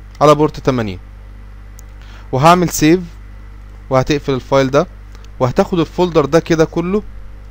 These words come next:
كوبي، وهتروح على السي، هتلاقي الذنب عملت create للفولدر على السي، هتخش عليه، هتخش على الاباتشي وتعمل ريبليس لملف الكونف اللي موجود جوه.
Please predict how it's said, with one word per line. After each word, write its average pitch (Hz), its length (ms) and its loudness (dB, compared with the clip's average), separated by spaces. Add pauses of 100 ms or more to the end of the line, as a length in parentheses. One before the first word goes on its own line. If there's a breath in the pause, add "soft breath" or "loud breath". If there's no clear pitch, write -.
(160)
كوبي، 160 300 -2 (3000 soft breath)
وهتروح 139 400 -2
على 147 260 6 (140)
السي، 170 460 -6 (680)
هتلاقي 151 280 0
الذنب 139 400 -2 (120)
عملت 127 400 -2
create 135 280 -4
للفولدر 131 440 -4
على 120 260 2 (140)
السي، 156 440 -6
هتخش - 380 -6
عليه، 131 300 0 (480)
هتخش - 320 -4
على 131 120 2
الاباتشي 143 540 -4 (420)
وتعمل 151 340 0
ريبليس 135 600 -2 (260)
لملف 123 380 -2
الكونف 147 340 -6
اللي 135 120 -2
موجود 123 300 -6
جوه. 101 240 -8